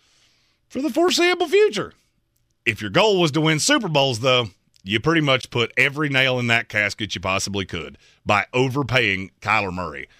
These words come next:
I'll tell you, th-, th-, as, as currently sits in the N F L,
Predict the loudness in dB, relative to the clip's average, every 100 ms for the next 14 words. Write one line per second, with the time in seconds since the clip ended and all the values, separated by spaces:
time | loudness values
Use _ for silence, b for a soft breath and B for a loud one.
0 | b b 0 0 2 2 2 0 -2 -6
1 | -8 -8 -2 -2 2 0 0 -6 -14 -2
2 | -2 -2 -4 -2 0 0 0 2 2 2
3 | 0 2 2 2 0 0 0 0